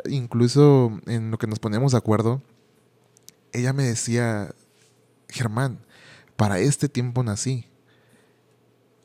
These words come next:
Y me, me dejó reflexionando y, y, y es la verdad, o sea, lo mismo te queremos decir, te queremos dejar con eso, ¿no?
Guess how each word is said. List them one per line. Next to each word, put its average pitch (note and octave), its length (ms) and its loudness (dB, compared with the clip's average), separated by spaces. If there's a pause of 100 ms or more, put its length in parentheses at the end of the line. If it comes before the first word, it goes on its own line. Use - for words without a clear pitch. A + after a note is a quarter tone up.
(120)
Y B2 200 2
me, A#2+ 160 -4
me C3 180 0
dejó A#2+ 240 0
reflexionando D3 840 0
y, C#3 220 2
y, G#2 220 -2
y A2+ 80 2
es A2+ 160 0
la D#3+ 120 2
verdad, A#2+ 400 -2
o A2 60 0
sea, A2 220 -2
lo A#2+ 120 6
mismo C3 220 0
te D#3+ 140 -2
queremos B2+ 320 -4
decir, C3 340 -2
te - 320 -12
queremos A#2 340 -2
dejar B2+ 320 -2
con A2+ 200 -4
eso, A2 180 -2
¿no? G2+ 220 -4